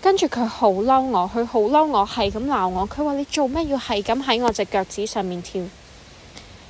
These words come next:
就係噉樣，我媽咪呢，腳趾尾就斷咗。唉，到呢一刻我都覺得，除咗跳，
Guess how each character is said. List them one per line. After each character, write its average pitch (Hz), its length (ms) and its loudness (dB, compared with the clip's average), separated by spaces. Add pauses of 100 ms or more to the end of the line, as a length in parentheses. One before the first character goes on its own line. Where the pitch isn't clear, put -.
(140)
就 233 80 0 (100)
係 220 160 -2
噉 196 200 -2
樣， 233 280 -2 (840)
我 226 120 -2
媽 277 240 -2
咪 214 180 -2
呢， 220 280 -4 (340)
腳 196 140 -2
趾 - 200 -10
尾 226 200 0
就 185 160 -6
斷 175 360 -10
咗。 160 220 -6 (1600)
唉， 220 240 -10 (120)
到 233 140 4
呢 277 100 0
一 302 100 6
刻 269 280 -4
我 190 120 -4
都 294 140 -2
覺 254 160 2
得， 277 220 0 (480)
除 - 140 2
咗 240 200 2
跳， 262 220 0